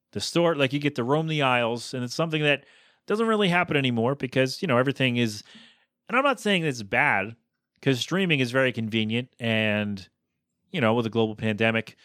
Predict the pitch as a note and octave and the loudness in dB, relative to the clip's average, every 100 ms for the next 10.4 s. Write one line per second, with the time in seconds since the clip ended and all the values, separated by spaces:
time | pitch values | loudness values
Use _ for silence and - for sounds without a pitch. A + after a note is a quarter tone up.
0 | - _ - - B2+ A#2 A2+ A2 G#2+ G#2+ | -20 _ -14 -2 2 2 4 4 4 2
1 | - C#3 A#2+ B2 A#2 B2+ B2+ A2+ G#2+ - | 0 -2 2 0 2 2 2 0 -4 -2
2 | A2+ G#2 G2+ - _ _ - C#3+ A#2+ A#2 | 2 2 0 -4 _ _ -2 0 2 0
3 | G2+ D3 B2+ C3+ - _ _ _ B2 G#2+ | 2 2 2 0 -6 _ _ _ -6 -4
4 | A2+ A2 G2 G2+ A#2 A2+ A2 G#2+ G#2+ A#2 | -2 0 0 -2 -2 -4 -4 -2 0 0
5 | - A2+ A2 A#2 G#2+ G2 - - _ _ | 2 0 -2 0 0 0 -8 -20 _ _
6 | _ - G#2 G2 A#2+ G#2+ F#2+ G2 B2 D#3 | _ -2 -2 0 0 0 -2 2 2 2
7 | C3 - G#2+ G2 A2+ G2 A#2 B2 G2 - | 0 -2 -4 -4 -4 0 0 0 -6 -6
8 | A2 G#2 F#2 G#2+ C#3 G2 G2 _ - _ | -6 -6 -4 0 0 0 -4 _ -20 _
9 | - A#2+ A2+ G#2 A#2+ A#2+ A2+ A#2+ A2+ A2 | -2 -2 0 -2 0 0 0 0 0 -2
10 | F#2+ - D#3+ | -4 -2 -2